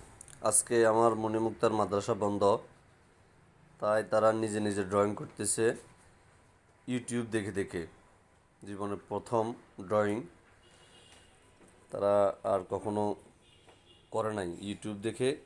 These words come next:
গতকাল থেকে শুরু করছে পকেট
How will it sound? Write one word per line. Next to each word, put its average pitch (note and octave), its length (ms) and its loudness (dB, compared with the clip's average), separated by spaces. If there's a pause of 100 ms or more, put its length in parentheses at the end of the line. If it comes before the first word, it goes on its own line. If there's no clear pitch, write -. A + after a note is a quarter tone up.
(120)
গতকাল F#2+ 420 -4
থেকে A2 360 -6 (380)
শুরু G#2 180 -12
করছে G#2 420 -6 (4000)
পকেট G#2+ 240 -8